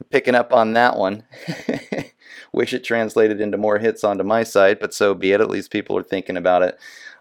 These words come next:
Um, and, uh, next week I'm gonna be speaking with filmmaker Marcy Cravat,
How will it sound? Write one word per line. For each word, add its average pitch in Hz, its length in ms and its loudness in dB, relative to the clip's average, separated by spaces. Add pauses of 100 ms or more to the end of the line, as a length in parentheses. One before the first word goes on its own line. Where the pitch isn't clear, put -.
Um, 90 560 -4 (1300)
and, 98 360 -2
uh, 92 140 6
next 104 300 -2
week 107 180 -2
I'm 98 120 0
gonna 98 140 -2
be 95 120 -6
speaking 98 400 -4
with 92 160 0
filmmaker 95 840 0
Marcy 92 420 -2
Cravat, 95 640 0